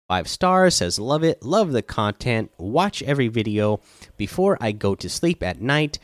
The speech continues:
Keep it up. God bless you all. Roundy House two thousand six is my username." All right, awesome. Thank you so much for that five-star rating and written review.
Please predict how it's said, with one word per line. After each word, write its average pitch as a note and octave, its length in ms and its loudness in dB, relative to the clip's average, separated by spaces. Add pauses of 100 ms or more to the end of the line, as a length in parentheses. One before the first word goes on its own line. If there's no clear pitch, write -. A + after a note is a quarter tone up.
(320)
Keep - 220 -4
it D3+ 80 2
up. A2+ 220 0 (160)
God D#3+ 240 0
bless A2+ 260 -2
you G2 140 -2
all. A2+ 360 4
Roundy F#3 500 -2
House D#3+ 680 -2 (460)
two G#3+ 160 -6
thousand B2+ 380 2
six - 420 -4
is G#2 200 -4
my F#2 220 -2
username." G2+ 800 -2 (220)
All D#2+ 120 -10
right, G2+ 320 -2
awesome. G2 520 0 (360)
Thank G2+ 260 -2
you G#2 60 -2
so G2+ 200 -2
much G#2 200 -2
for A2 120 -8
that F#2+ 160 -2
five-star G2+ 440 -2
rating G2+ 340 0
and F#2 200 -4
written A2 220 2
review. B2 520 6